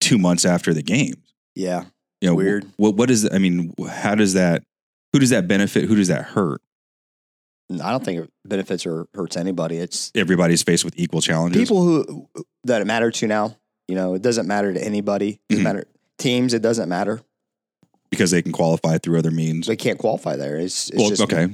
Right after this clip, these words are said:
Speaker 1: yeah.
Speaker 2: masters and teens and individuals now.
Speaker 1: Mm-hmm.
Speaker 2: The only thing that this online's good for. So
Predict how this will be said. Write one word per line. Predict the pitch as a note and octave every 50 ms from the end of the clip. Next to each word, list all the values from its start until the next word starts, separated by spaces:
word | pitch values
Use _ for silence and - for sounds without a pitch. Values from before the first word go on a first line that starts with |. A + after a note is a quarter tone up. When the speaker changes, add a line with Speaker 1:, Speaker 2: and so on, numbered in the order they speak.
| A2
Speaker 1:
yeah. | F2+ E2 F2
Speaker 2:
masters | G#2+ A2+ - - A2+ A2 G#2+
and | G2+ F2+
teens | - - G2+ G2+ G2+ G#2 G#2+ G#2+ - -
and | - F#2 E2
individuals | F2 G2 F#2 F2 F2 A2+ A2+ A2 F#2 D#2 E2+ -
now. | E2 D#2+ E2+ F2
Speaker 1:
Mm-hmm. | E2 F2 - _ _ _ _ _ _ _ -
Speaker 2:
The | G2
only | G2+ G#2 G2+ G2
thing | - - G2 F#2 F2+
that | F2 -
this | F#2 E2+ G2
online's | G2 F#2+ F#2 F#2 F#2 F#2+ G2 F2+ -
good | - A2 G#2+ -
for. | - - F2 F2+
So | - - A2 G2+ F#2+ F#2